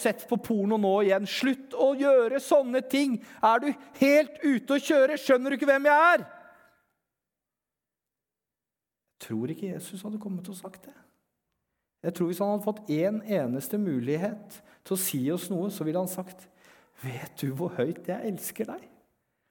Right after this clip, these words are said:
Kan jeg virkelig klare å få sagt at, at du forstår hvor høyt jeg elsker deg?»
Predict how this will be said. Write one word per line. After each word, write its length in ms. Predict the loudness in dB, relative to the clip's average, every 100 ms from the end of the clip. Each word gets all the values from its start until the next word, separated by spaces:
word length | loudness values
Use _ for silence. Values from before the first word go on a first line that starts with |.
| _ _ _ _ -4
Kan 220 | -2 0
jeg 80 | 0 -2
virkelig 320 | -4 -6 -6 -2
klare 560 | 0 0 0 0 -4 -6 -18 -8 -6
å 80 |
få 140 | -4 -4
sagt 560 | -2 -2 -2 -4 -4 -4
at, 160 | -2
at 240 | 0 0 -2
du 60 |
forstår 880 | -4 -6 -4 -6 -4 -2 2 2 -2 -6 -20 -12
hvor 320 | -2 0 0 -4 -2
høyt 320 | -2 -2 -4
jeg 160 | -4 -4
elsker 400 | -6 -8 -8 -8
deg?» 160 | -10